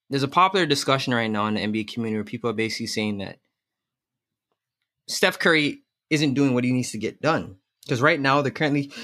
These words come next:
sitting ninth in the, in the Western Conference, three games behind Memphis. Sorry, tenth,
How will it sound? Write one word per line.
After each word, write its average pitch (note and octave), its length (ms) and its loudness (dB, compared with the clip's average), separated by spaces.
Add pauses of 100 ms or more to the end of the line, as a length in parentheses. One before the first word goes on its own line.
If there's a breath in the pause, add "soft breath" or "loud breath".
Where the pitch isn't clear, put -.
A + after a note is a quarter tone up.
(160 loud breath)
sitting D3 360 2
ninth B2+ 320 0
in A#2+ 140 2
the, G#2+ 320 -2 (120)
in A#2+ 100 -4
the A2 80 -4
Western A#2+ 300 0
Conference, A2+ 460 -2
three D3 200 0
games B2 260 0
behind A2+ 360 0
Memphis. G#2+ 600 -4
Sorry, E3 220 2
tenth, C3 520 -2